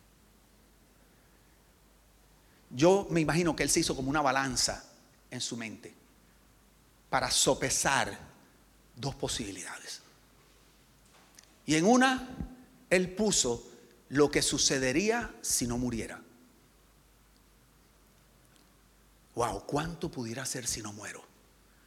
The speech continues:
Si me evito eso, ¿cuánto podría hacer? Bueno, yo creo que eso sería incalculable, porque la Biblia dice que en los tres años y medio de ministerio de Jesús,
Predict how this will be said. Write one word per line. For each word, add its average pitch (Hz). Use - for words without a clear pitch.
Si -
me 120
evito 151
eso, 170
¿cuánto 143
podría 120
hacer? -
Bueno, 170
yo 120
creo 131
que 156
eso 151
sería 180
incalculable, 180
porque 139
la 123
Biblia 233
dice 240
que 165
en 139
los 123
tres 262
años 262
y 220
medio 233
de 208
ministerio 196
de 208
Jesús, 170